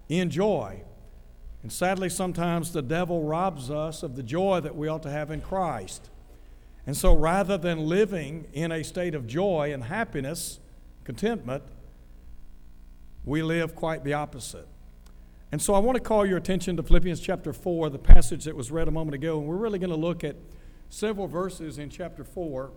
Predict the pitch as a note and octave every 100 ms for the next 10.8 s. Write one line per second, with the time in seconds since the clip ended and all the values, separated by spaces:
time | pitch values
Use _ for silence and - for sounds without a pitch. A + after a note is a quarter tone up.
0 | - - - - A2 F#2 - - - -
1 | - - - - - - - - - -
2 | - E3 D#3+ F3 E3+ A3+ F#3+ E3+ F3 F3
3 | F3+ D#3 D3+ G3 A3 F3 F3 E3 F#3 E3
4 | C3+ B2 G3 E3 C#3 D3 - - - -
5 | - - - - D3+ D#3+ E3 F3 E3 C3+
6 | C3+ F#3+ B3+ G3 E3 F3+ F#3+ E3+ E3 F#3+
7 | - F3+ D#3+ - E3+ E3 D#3 D3+ G3+ G#3+
8 | F3+ E3 A#2 F3+ A#3 D#3+ D3+ D#3 - -
9 | - - - - - - - - - -
10 | - F#3+ F#3 D3+ E3 E3 D#3+